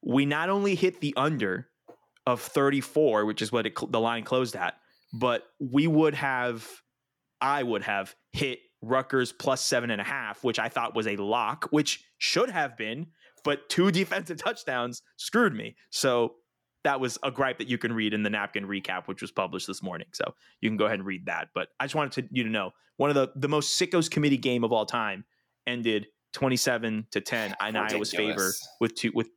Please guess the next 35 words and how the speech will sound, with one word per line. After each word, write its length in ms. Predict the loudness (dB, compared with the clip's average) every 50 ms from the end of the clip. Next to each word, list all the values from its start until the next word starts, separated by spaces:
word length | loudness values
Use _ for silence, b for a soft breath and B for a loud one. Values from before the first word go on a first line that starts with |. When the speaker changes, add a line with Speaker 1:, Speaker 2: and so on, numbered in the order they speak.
| -20 -4 0
Speaker 1:
fourteen 500 | 2 2 2 2 0 -2 -2 -2 -2 -2
defensive 440 | -4 -6 -4 -6 -6 -6 -8 -12 -12
points. 260 | -14 -14 -14 -16 -20 _ _ -20
Yes. 240 | -18 -18 -18 -20 -20 _ _ _
Speaker 2:
It's 120 | _ -18
ridiculous. 560 | -18 -16 -16 -14 -12 -10 -10 -10 -12 -16 -18 b b b b b b b b b b b -4
Speaker 1:
All 80 | -4 -2
right, 120 | -2 -2 -2
Tyler, 280 | -2 -2 -2 -2 -2
let's 300 | 0 -2 -2 -2 -2 2
move 180 | 4 4 4 4
forward. 480 | 4 2 2 2 4 2 2 2 0 -4 b b b b _ _
Uh, 380 | -2 0 0 2 2 0 0 -2 -4 _ _ _ -18 -16 -16 -16 -18 -20 _ _ _ _ _ _ -4
Tennessee 340 | -4 -2 -2 -2 -2 -2 -2
thirty-eight, 640 | 0 0 2 2 2 0 0 0 -2 -2 -4 -6
the 60 | -4
Gators 360 | -4 -2 -2 -2 -2 -2 -2 -2
thirty-three. 680 | 0 0 2 0 0 -2 -4 -2 -2 0 -2 -2 -6 B B B B B B B B B B B B B B B B B B B B B -12
Briefly, 520 | -4 0 2 2 2 2 0 2 2 4 4
what, 260 | 6 4 4 4 2
what 180 | 2 2 2
did 160 | 2 0 0 0
you 80 | 0 0
take 240 | 0 0 0 0 0
away 200 | 2 2 2 2
from 180 | 2 0 0
this 160 | 0 0 0 -2
game? 280 | -2 -2 -2 -2 0
What 160 | 2 4 6
Speaker 2:
So, 140 | 6 4 4 2
Speaker 1:
did, 80 | 0
what 80 | 0 0
did 120 | 0 -2
you 80 | -4 -6
like? 160 | -6 -8 -10